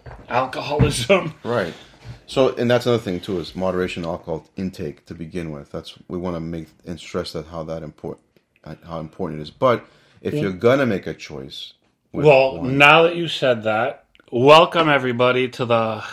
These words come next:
Speaker 1: Urban Wine Club podcast. Today we have a special, uh, episode because, uh, Foti and I are gonna be talking about a subject that, uh, constantly comes up,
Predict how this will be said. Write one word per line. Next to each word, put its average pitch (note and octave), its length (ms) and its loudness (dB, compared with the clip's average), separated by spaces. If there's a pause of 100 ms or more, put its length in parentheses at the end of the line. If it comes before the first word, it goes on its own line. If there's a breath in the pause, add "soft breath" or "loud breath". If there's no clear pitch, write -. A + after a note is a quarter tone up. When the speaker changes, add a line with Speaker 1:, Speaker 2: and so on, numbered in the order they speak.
(360 loud breath)
Speaker 1:
Urban E3+ 380 6
Wine E3 240 4
Club D3+ 300 -2
podcast. C#3+ 840 -4
Today D#3+ 300 6
we G3 140 4
have E3+ 140 0
a D#3 60 -6
special, D3 760 -6 (420)
uh, A#2+ 340 0 (500)
episode A2+ 640 0 (360 loud breath)
because, A#2 320 -2
uh, A2+ 280 4
Foti C#3+ 360 0
and C3+ 100 -2
I C3 160 4
are B2+ 80 0
gonna B2 180 -4
be A#2 120 -4
talking B2+ 420 2
about A2+ 320 0
a G#2+ 60 -6
subject A#2+ 540 -6
that, G#2 320 -8 (120)
uh, G2+ 240 -10
constantly - 460 0
comes D#3 300 -4
up, B2+ 220 -2